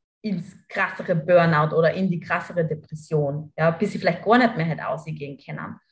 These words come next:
Und, äh, von dem her ist, war's für mich wirklich ein, ein Segen, dass der Körper da sagt, "Äh, äh, hm, Moment, ähm,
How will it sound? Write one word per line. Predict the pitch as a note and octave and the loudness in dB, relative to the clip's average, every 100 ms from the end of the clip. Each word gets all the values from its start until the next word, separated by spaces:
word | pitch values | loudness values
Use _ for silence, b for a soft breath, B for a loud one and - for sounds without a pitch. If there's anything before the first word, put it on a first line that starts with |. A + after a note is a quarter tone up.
| _ _ _ - | _ _ _ 2
Und, | G3 F#3+ F#3 F#3 | 6 6 2 2
äh, | F#3 F3 E3 D#3+ | 4 6 6 2
von | D#3+ F#3 | 0 -4
dem | E3 F#3+ A3+ | -2 4 8
her | A3+ G#3+ | 8 6
ist, | G3 E3 | 0 -2
war's | F3 F3 - | 0 -2 -4
für | G3+ | -2
mich | G3+ A3 | 0 2
wirklich | A3+ A3+ G#3+ - | 0 -4 -10 -6
ein, | F3+ F3 E3 - _ - | -4 -4 -8 -12 _ -4
ein | E3 F#3 | 0 0
Segen, | - A#3 C4+ A3 G#3 B3 - - | 4 6 6 6 6 4 2 -10
dass | - F#3 | -6 -2
der | F#3+ | 0
Körper | F#3+ G#3+ G#3+ | 4 4 4
da | G#3+ | 0
sagt, | G3+ A3+ - | 0 -2 -2
"Äh, | D4 C4 C#4 | -6 -2 -2
äh, | C4+ - | -4 -4
hm, | C4 D4+ | -4 -2
Moment, | B3+ A3 D#3+ D#3+ D#3 D#3+ F4 - - - | -2 0 2 0 -2 -4 -8 -14 -12 0
ähm, | A3+ A3 A3 A3 G#3+ G#3+ G#3+ G#3+ | 4 6 6 4 0 -6 -8 -12